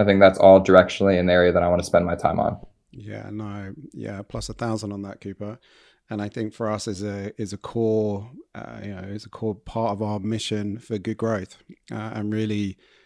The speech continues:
Speaker 2: using this technology to enable conversations in a way that haven't been previously, you know, possible. And I think with any good technology, it's, it's not what you can do with it. It's sort of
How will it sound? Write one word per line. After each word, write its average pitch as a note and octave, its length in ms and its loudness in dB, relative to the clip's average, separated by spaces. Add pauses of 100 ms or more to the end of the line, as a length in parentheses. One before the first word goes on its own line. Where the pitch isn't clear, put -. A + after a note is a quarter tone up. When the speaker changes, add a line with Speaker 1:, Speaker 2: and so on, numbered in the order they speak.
(800)
Speaker 2:
using A2 480 -2
this G#2 140 -6
technology G#2+ 600 -4
to G#2+ 140 -8
enable G#2+ 360 -4
conversations G2+ 720 -8
in G#2 80 -6
a G#2 60 -8
way G#2 360 -4
that G2 300 -8
haven't G2+ 280 -10
been G2 240 -8
previously, G2+ 640 -8
you G2 420 -10
know, F#2 80 -12
possible. G2+ 540 -14 (260)
And G#2 380 -8
I G2+ 100 -12
think G#2 180 -10
with G#2 120 -8
any G#2 200 -4
good G2 200 -6 (180)
technology, G#2+ 640 -6
it's, - 360 -12
it's G#2 200 -12
not G#2+ 220 -6
what G#2+ 140 -10
you G2+ 100 -12
can G2+ 140 -8
do G#2 160 -4
with G2+ 140 -6
it. G2+ 220 -8
It's G#3 160 -10
sort G2+ 200 -14
of - 80 -20